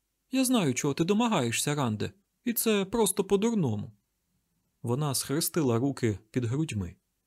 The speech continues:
а її великі темні очі суворо вп'ялися у нього. Його завжди цікавило, як їй вдавалося дивитися на нього зверхню. Вона це робила за бажанням, хоча зростом вона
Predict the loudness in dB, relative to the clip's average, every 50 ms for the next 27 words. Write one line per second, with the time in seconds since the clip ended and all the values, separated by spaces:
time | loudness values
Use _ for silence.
0 | _ _ _ -4 -2 0 0 0 0 2 2 0 0 -2 -2 0 0 2 2 0
1 | 0 -2 -6 -6 -4 -2 0 2 2 2 0 0 -2 -2 -4 -6 -8 -10 -14 -16
2 | -20 -16 -8 -6 -4 -4 -2 -2 -2 -2 -2 -4 -4 -4 -2 -2 0 0 -2 -2
3 | -4 -4 -2 -2 -2 -2 -2 -2 -4 -6 -10 -16 -20 _ _ _ _ _ _ -20
4 | -20 _ _ _ _ _ _ -2 0 0 0 0 0 0 0 -2 0 -2 -2 -2
5 | -2 -4 -4 -2 -2 0 2 2 0 0 -2 -4 -6 -6 -4 -2 -2 -4 -4 -4
6 | -4 -4 -4 -4 -2 -2 -2 0 -2 -2 -2 -2 -2 -4 -6 -8 -12 _ _ _
7 | _ -4 -2 0 0 0 0 -2 -4 -2 -2 0 0 0 0 0 0 0 -2 -2
8 | 0 0 -2 -2 -4 -6 -10 -14 -14 -14 -16 _ _ _ _ _ _ _ _ _
9 | _ _ _ _ -2 -2 0 0 0 -2 -2 -2 -2 -2 -2 -2 -4 -6 -4 -4
10 | -2 -2 -2 -2 -2 -2 -2 -2 -4 -4 -4 -6 -8 -10 -12 -14 -18 -20 _ _
11 | _ _ _ _ _ _ _ _ _ -4 -4 -2 0 0 0 0 0 0 0 0
12 | 0 0 -2 -2 0 0 -2 -2 -4